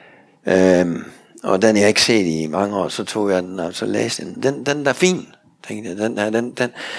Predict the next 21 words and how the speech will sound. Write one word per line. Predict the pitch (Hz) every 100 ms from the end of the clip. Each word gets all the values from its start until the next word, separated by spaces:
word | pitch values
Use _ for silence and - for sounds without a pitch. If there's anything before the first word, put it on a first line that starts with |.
| - -
den | 135
tror | - 147
jeg | 120
lige, | 123 123
jeg | 117
skal, | 113 117 101 92 82 76 80
øh, | 82 82 87 82 - 85 85
gøre, | 82 92 80 - -
forny | - 98 113 135 87
igen, | 90 98 214 139
altså | 82 - 87 78 - _ -
tage | -
fat | - 139
i | 139
den. | 123 85 - - - - -
Så | - 185
jeg | 185
begyndte | 180 185 185 156
at | 113 82 - _ _ _ -
læse | 123 165 185 -
den | 92 73